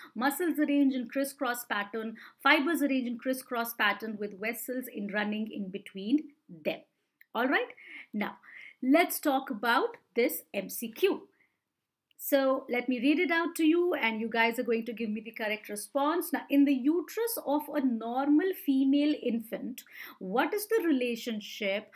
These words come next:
of the size of the cervix, the isthmus and the corpus of the uterus? Now, isthmus is also part of the uterus, corpus is the body of the uterus, cervix is also a part of the uterus. So what is the relationship between the size of the uterus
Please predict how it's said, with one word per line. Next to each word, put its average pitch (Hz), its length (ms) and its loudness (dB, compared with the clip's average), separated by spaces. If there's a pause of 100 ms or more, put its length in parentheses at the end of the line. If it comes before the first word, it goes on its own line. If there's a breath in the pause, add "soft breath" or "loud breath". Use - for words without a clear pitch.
(200 loud breath)
of 247 240 -2 (140)
the 233 100 -2
size 233 640 0 (100)
of 233 180 -4 (120)
the 214 100 -4
cervix, 208 800 -6 (220 loud breath)
the 220 160 -4 (100)
isthmus 226 600 -4 (180)
and 226 220 0
the 247 80 -4 (120)
corpus 349 680 -2
of 226 240 -10
the 240 80 -6
uterus? 233 520 -6
Now, 208 200 -4
isthmus 370 540 -2
is 311 120 -2
also 311 360 2
part 294 260 2
of 269 200 -2
the 285 80 0
uterus, 277 440 -2
corpus 262 540 -2
is 220 120 -8
the 208 120 -10
body 208 400 -4
of 277 180 2
the 285 100 2
uterus, 262 580 -2
cervix 302 480 0
is 233 100 -4
also 233 360 -2
a 285 80 2
part 254 280 -2
of 240 140 -8
the 262 80 -2
uterus. 247 580 -4
So 254 160 -2
what 220 300 -6
is 262 140 -4
the 370 100 -2
relationship 233 800 -2
between 208 360 -8
the 190 100 -10
size 220 640 0
of 294 160 -2
the 285 100 -2
uterus 196 680 -8